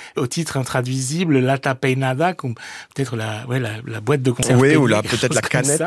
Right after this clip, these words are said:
Speaker 2: peignée,
Speaker 1: <laughs>
Speaker 2: je,
Speaker 1: La,
Speaker 2: je ne sais
Speaker 1: la
Speaker 2: pas
Speaker 1: canette,
Speaker 2: trop. Ça fait,
Speaker 1: ouais,
Speaker 2: ça fait
Speaker 1: voilà.
Speaker 2: des mois que j'y pense et j'ai
Speaker 1: Ouais.
Speaker 2: toujours pas trouvé de solution. <laughs>
Speaker 1: Et qui est un peu le texte, euh,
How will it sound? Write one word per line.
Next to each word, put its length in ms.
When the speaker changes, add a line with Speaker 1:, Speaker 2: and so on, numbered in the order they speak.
Speaker 2:
peignée, 520
Speaker 1:
<laughs> 80
Speaker 2:
je, 80
Speaker 1:
La, 140
Speaker 2:
je 160
ne 60
sais 100
Speaker 1:
la 60
Speaker 2:
pas 120
Speaker 1:
canette, 140
Speaker 2:
trop. 100
Ça 220
fait, 100
Speaker 1:
ouais, 120
Speaker 2:
ça 60
fait 40
Speaker 1:
voilà. 140
Speaker 2:
des 60
mois 160
que 60
j'y 80
pense 380
et 40
j'ai 100
Speaker 1:
Ouais. 60
Speaker 2:
toujours 200
pas 80
trouvé 320
de 60
solution. 460
<laughs> 680
Speaker 1:
Et 440
qui 160
est 160
un 100
peu 120
le 200
texte, 360
euh, 560